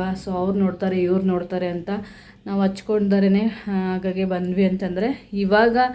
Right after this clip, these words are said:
ಏನೋ ಓಕೆ, but ಮುಂದಕ್ಕೆ ಹೇರ್ ಒಂದು ನಾಲ್ಕು ಕೂದಲೂ ಇರೋದಿಲ್ಲ, ತಲೆನಲ್ಲಿ ಉಡ್ಕೊತೀನಿ ಅಂತಂದರೆ ಹಂಗಾಗ್ಬಿಡುತ್ತೆ ಮೇಲೆ ಅಂತ ಹೇಳ್ತಾಯಿದ್ರು. ಅಕ್ಕ ಅಂತೂ ತುಂಬ ಎಕ್ಸಾಂಪಲ್ ಕೊಡ್ತಾರೆ ಚೆನ್ನಾಗಿ. ಆ, so, ಅದಕ್ಕೆ ನಾನು ಯೋಚನೆ ಮಾಡ್ತಾಯಿದ್ದೀನಿ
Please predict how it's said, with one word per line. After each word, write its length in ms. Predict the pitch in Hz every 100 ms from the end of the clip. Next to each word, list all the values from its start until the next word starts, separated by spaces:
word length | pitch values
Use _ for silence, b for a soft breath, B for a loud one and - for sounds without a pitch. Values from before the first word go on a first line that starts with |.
| B B B 202
ಏನೋ 200 | 202 220
ಓಕೆ, 380 | 202 196 190
but 300 | 208 208 208
ಮುಂದಕ್ಕೆ 680 | 196 202 214 233 233 247 226
ಹೇರ್ 340 | 196 208 196 202
ಒಂದು 360 | 196 196 196
ನಾಲ್ಕು 440 | 196 185 185 214 208
ಕೂದಲೂ 480 | 220 214 214 220 208
ಇರೋದಿಲ್ಲ, 400 | 196 190 190 196
ತಲೆನಲ್ಲಿ 480 | 196 185 190 190
ಉಡ್ಕೊತೀನಿ 600 | 185 180 180 190 190 185
ಅಂತಂದರೆ 360 | 175 185 175 185
ಹಂಗಾಗ್ಬಿಡುತ್ತೆ 640 | 180 180 180 175 180 170 175
ಮೇಲೆ 240 | 175 165
ಅಂತ 180 | 170 196
ಹೇಳ್ತಾಯಿದ್ರು. 680 | 180 165 175 165 180 202 B B B B B -
ಅಕ್ಕ 220 | 185 - 226
ಅಂತೂ 160 | 220 233
ತುಂಬ 280 | 220 202
ಎಕ್ಸಾಂಪಲ್ 580 | 214 196 208 196 196 190
ಕೊಡ್ತಾರೆ 340 | 196 180 190 185
ಚೆನ್ನಾಗಿ. 520 | 185 175 175 175 233 247 B B 196
ಆ, 140 | 180
so, 200 | 185 202 190 180 190 B B B B 214
ಅದಕ್ಕೆ 240 | 220 240
ನಾನು 220 | 226 214
ಯೋಚನೆ 340 | 220 214 214 214
ಮಾಡ್ತಾಯಿದ್ದೀನಿ 680 | 202 190 190 190 180 190